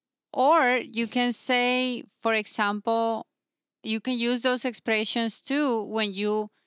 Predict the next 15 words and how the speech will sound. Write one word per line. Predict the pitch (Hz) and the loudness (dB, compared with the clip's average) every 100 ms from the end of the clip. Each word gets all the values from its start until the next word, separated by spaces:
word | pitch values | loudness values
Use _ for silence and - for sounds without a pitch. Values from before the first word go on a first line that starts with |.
| _ _ _ _ _ | _ _ _ _ _
hit | 254 233 | -4 -4
something | - 254 240 220 233 226 | -4 -4 -4 -2 -4 -4
too | - 262 | -2 -2
hard. | 220 285 220 - - _ _ _ - | 0 0 0 -4 -12 _ _ _ -8
Or | 202 180 - | -6 -8 -8
let's | 190 185 - | -8 -8 -6
say, | 196 175 185 185 196 _ _ _ | -2 0 -2 -4 -10 _ _ _
I'm | 170 | -14
gonna | 180 190 | -10 -8
use | 190 196 | -6 -8
different | - 208 208 202 | -6 -6 -4 -6
examples, | 190 - 170 170 190 | -4 -4 -4 -4 -8
but | 185 165 | -4 -4
you | 160 170 175 170 _ _ _ - | -2 -4 -6 -10 _ _ _ -20
accommodate | - 180 165 151 - | -10 -6 -6 -8 -14